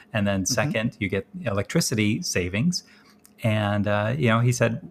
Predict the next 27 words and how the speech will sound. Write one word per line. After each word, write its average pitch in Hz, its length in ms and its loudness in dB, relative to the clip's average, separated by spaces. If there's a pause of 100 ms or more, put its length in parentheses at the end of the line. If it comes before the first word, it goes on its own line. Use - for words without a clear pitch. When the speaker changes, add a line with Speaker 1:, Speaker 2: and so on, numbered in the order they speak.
(120)
Speaker 1:
"My 98 300 0
wife 98 300 0
and 120 80 2
I 156 80 2
were 165 80 2
about 95 180 2
to - 60 -8
get 101 160 0
married, 170 440 2
and 98 220 0
we're 92 160 -4
planning 98 320 -2
on 98 80 -2
have 101 140 -4
a 95 40 0
family. 160 520 -2
And 87 160 -4 (340)
that's 120 220 -4
just - 180 0
like, 110 240 0
you 117 100 -2
know, 95 120 -2
six - 280 -4
hundred 127 220 2
dollars 120 300 2
a 98 60 2
month 117 500 0